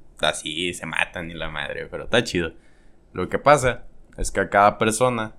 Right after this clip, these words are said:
les dan como que una habilidad. El principal tiene un celular, que es un diario. O sea, todos tienen diario, diarios, pero cada diario hace una función diferente.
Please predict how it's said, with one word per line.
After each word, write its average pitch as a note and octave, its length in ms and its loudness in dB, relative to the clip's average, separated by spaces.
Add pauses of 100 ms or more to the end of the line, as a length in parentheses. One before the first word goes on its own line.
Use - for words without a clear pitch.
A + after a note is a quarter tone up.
les F2+ 260 -2
dan E2+ 300 2
como G2 240 -6
que - 80 -8
una F2 120 2
habilidad. F#2+ 460 2 (160)
El E2+ 200 -2
principal E2+ 680 0 (420)
tiene E2+ 460 -2 (120)
un F#2 160 -8
celular, A#2 600 2 (800)
que F2 180 -2
es E2 160 -6
un F#2+ 100 -6
diario. G#2 340 4 (300)
O - 40 -20
sea, F#2 180 2
todos G#2+ 220 4
tienen A2+ 280 -4
diario, G2 400 2 (180)
diarios, A2 580 4
pero F2 220 0
cada G2+ 240 8
diario B2 540 2
hace F#2 240 -6
una F#2+ 140 -6
función F2+ 340 -10
diferente. F2+ 440 -4